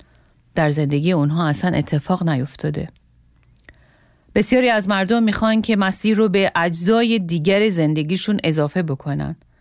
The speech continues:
اونها در واقع بتی به بت‌های زندگیشون اضافه می‌کنن. گویا که مذهب مسیحیت بتیه که به کلکسیون بت‌های اونها اضافه شده.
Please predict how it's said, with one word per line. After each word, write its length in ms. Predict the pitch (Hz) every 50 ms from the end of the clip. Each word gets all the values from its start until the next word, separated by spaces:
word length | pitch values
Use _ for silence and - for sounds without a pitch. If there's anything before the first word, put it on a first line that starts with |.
| _ _ _ _ _ _ _ _ _ _ - _ -
اونها 240 | 190 202 220 240
در 200 | 226 226 214 202
واقع 300 | 190 196 202 190 214 233 226 208
بتی 680 | 233 254 277 262 - - 214 208 214 214 214 214 208 - _ _ _ _ _ _ _ _ -
به 80 | 185
بت‌های 440 | 175 170 175 165 - 196 208 208 202
زندگیشون 640 | 170 165 156 147 143 143 147 185 190 - - 151 147
اضافه 380 | 139 139 156 135 139 - 156 139
می‌کنن. 500 | 131 - - - 151 147 - - - - _ _ _ _ _ _ _ _ _ _ _ _ _ _ _ _ -
گویا 220 | 180 226 208 214 214
که 160 | - 233 220
مذهب 500 | 202 202 190 190 180 190 196 233 254 254
مسیحیت 880 | 247 226 208 190 185 - - 180 175 165 175 185 185 185 185 196 190 - 175
بتیه 440 | 185 220 240 - - - 202 196 185
که 160 | 185 - 196
به 160 | 170 180 180 175
کلکسیون 760 | - 196 180 175 170 165 - - - 202 208 220 233 220 190
بت‌های 400 | 165 165 160 - - 180 175 165
اونها 280 | 131 143 156 156 170 185
اضافه 420 | 156 160 151 160 147 143 - 175
شده. 440 | 175 - - 156 139 156 - 151 156